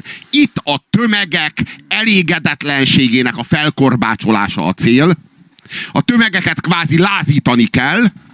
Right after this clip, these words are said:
és ezért el kell hitetni az emberekkel, hogy nem felelősek a saját sorsukért. Hogy mindenért az elitek a felelősek.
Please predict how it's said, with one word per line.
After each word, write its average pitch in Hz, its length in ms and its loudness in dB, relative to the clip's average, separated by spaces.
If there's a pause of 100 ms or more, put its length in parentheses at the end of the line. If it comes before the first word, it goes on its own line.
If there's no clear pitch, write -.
(500)
és - 160 0
ezért 240 500 0
el 320 260 -2
kell 185 180 0
hitetni 160 760 2 (440)
az 135 140 2
emberekkel, 147 840 0 (460)
hogy 247 200 0
nem 330 320 0
felelősek 185 640 2
a 156 60 0
saját 143 360 2
sorsukért. - 840 0 (640)
Hogy 269 260 2
mindenért 233 640 2
az 185 140 2
elitek 156 380 0
a 107 60 -4
felelősek. - 800 0